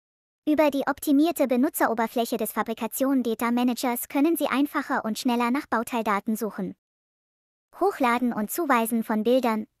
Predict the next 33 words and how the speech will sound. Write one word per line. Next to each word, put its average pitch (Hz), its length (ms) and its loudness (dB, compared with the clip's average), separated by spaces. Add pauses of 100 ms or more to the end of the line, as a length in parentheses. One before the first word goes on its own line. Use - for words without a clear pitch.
(100)
M 330 120 2
E 269 140 0
P 294 240 -4
Fabrikation 254 760 0
Data 233 300 0
Manager 233 400 0
Technology 247 580 -2
Preview. 226 460 -4 (1000)
Laden 330 320 4
Sie 320 100 2
Bilder 294 380 4
hoch 359 220 -4 (120)
oder 302 300 2
generieren 269 540 2
Sie 254 120 -2
sie 233 180 -4
aus 226 200 -4
dem 226 100 0
Modell 220 400 0 (220)
und 226 180 -4
weisen 254 300 0
Sie 247 100 -2
sie 214 140 -4
Teilen 240 340 -2
zu, 233 220 -6 (200)
damit 240 300 0
Benutzer 269 420 -2
die 302 100 -4
Teile 254 300 0
leichter 247 400 -2
visuell 240 440 -2
identifizieren 214 720 -4
können. 196 360 -6